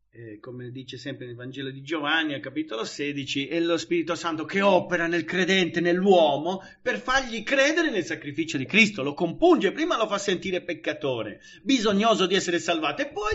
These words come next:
gli fa credere, gli fa credere nel sacrificio che Cristo ha compiuto per poter ottenere la remissione dei peccati attraverso, mediante la, la, la,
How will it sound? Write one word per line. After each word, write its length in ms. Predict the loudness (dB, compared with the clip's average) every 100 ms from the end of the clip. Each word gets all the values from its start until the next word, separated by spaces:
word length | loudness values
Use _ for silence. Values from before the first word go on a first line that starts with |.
| 0
gli 60 | -2
fa 160 | -4 -6
credere, 840 | -2 0 2 2 2 2 -4 -16 _ _ _
gli 160 | -10
fa 180 | -4 -6
credere 460 | -2 -2 0 0 2
nel 140 | 0
sacrificio 600 | -2 -4 -2 -2 0 -2
che 280 | -2 -4 -4
Cristo 360 | -2 -2 -2 -8
ha 60 |
compiuto 760 | -8 -8 -8 -12 -16 -14 -14 -14 _ _ _ _
per 300 | -4 -4 -4
poter 360 | -12 -8 -8 -4
ottenere 580 | -6 -2 0 2 2 2
la 200 | 4 6
remissione 640 | 8 8 6 4 2 2
dei 140 | 2 0
peccati 480 | -2 -2 -2 -2
attraverso, 720 | -6 -4 -2 0 -2 0 0 0 -6 -20 _ _ -16
mediante 680 | -4 -2 4 4 4 0 -2
la, 80 | -2
la, 720 | -2 -4 -4 -6 -6 -6 -6
la, 120 | -8